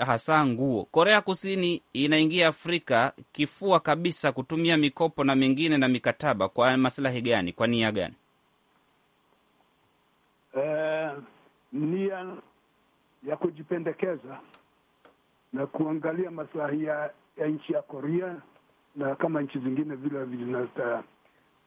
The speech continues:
Speaker 2: zinafikiria inaweza kuendesha shughuli zake. Na, mm, tabu ambayo iko si ati nchi kama Korea au Uturuki au Marekani au nini zinakopesha, eh, nchi zingine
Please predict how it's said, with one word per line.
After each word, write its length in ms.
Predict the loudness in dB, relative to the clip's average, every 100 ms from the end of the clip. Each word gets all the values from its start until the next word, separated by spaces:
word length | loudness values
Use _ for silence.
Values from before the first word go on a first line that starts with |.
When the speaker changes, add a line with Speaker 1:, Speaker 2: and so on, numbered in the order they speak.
| -4
Speaker 2:
zinafikiria 760 | -2 -2 -6 -6 -4 -4 -6 -12 -20 _ _
inaweza 480 | -2 0 0 0 0
kuendesha 580 | -2 -4 -2 -4 -2 -4 -6 -20 _ _ -4
shughuli 360 | -2 -2 -4 -6
zake. 440 | -4 -6 -6 -14 -16 _ _ _ _ _
Na, 680 | -6 -2 0 0 0 0 0
mm, 360 | 0 -2 -2 -6 _ _ _ _ _
tabu 340 | -2 0 -2
ambayo 300 | -4 -4 -2
iko 400 | -2 -6 -10 -14 -16 _ _ _ _ _ _ _ _
si 160 | -2 -2
ati 240 | -4 -6
nchi 280 | -6 -6 -4
kama 260 | -2 0 -2
Korea 420 | -2 0 0 2
au 120 | 0
Uturuki 480 | -2 -2 -2 0 0
au 240 | 0 -2 -8 _ _ _ -6
Marekani 540 | -2 0 2 2 4
au 140 | 2 2
nini 400 | 0 2 0 0
zinakopesha, 720 | -4 -4 -4 0 0 0 -6 -10 _ _ _ _ -4
eh, 220 | 0 2
nchi 220 | 0 0
zingine 480 | -2 -2 0 0 -2